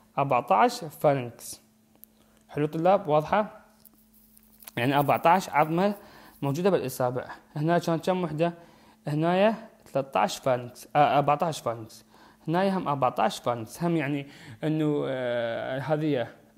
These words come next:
ال-، ال-، ال-، الإبهام ب-، آه، كسرت يعني بسلاميتين، خلينا نقول، والأربع الباقيات بيهن كل وحدة على ثلاث سلاميات. تمام طلاب؟ فهذا نجي إعادة مختصرة على السريع.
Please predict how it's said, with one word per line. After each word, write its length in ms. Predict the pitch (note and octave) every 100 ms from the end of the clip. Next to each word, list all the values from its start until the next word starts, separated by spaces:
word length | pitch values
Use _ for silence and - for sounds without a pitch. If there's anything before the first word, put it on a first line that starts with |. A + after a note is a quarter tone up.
| - - -
ال-، 720 | C#3 C3 C3+ D3+ D3 C#3+ C#3+
ال-، 560 | - - - - - -
ال-، 200 | A2 C#3+
الإبهام 420 | D3 C#3+ F3 E3
ب-، 220 | D3 C#3 C#3 - - - -
آه، 160 | D3 C#3+
كسرت 500 | C#3+ F3 F3 D3 -
يعني 180 | C3+ C3
بسلاميتين، 760 | C#3+ C#3 C#3+ C3+ D#3+ D#3 C#3+
خلينا 240 | C3+ B2 B2
نقول، 280 | C3 D#3+ - - - - -
والأربع 460 | D3+ D3 F#3 E3 F3
الباقيات 320 | E3 F#3+ F3+
بيهن 380 | D#3+ F3 G#3 B3+ - _ -
كل 120 | F3+
وحدة 180 | F3+ D#3
على 80 |
ثلاث 200 | C#3 F3
سلاميات. 480 | D3+ B2+ A#2 A#2 A#2 - _ -
تمام 200 | C#3+ D3
طلاب؟ 300 | D#3 E3 E3+ - - - -
فهذا 380 | - D#3+ F#3+ F#3
نجي 420 | F#3+ E3+ F#3+ D#3+
إعادة 320 | C3 E3 E3+
مختصرة 460 | E3 - F3+ - D#3+
على 100 | D3+
السريع. 460 | E3+ D#3 C#3+ E3+